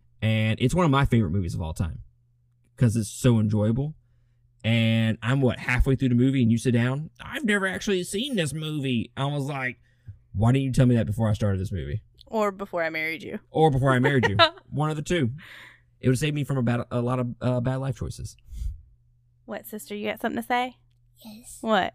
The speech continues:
Speaker 3: I don't know the Goonies either.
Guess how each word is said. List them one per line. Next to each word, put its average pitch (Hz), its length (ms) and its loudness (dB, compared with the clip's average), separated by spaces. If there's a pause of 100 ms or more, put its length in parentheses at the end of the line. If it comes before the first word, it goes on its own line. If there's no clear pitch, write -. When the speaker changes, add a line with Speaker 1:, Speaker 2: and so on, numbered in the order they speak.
(320)
Speaker 3:
I 285 260 2
don't 339 220 2
know 262 240 0
the 262 140 -4
Goonies 302 580 -2
either. 381 720 4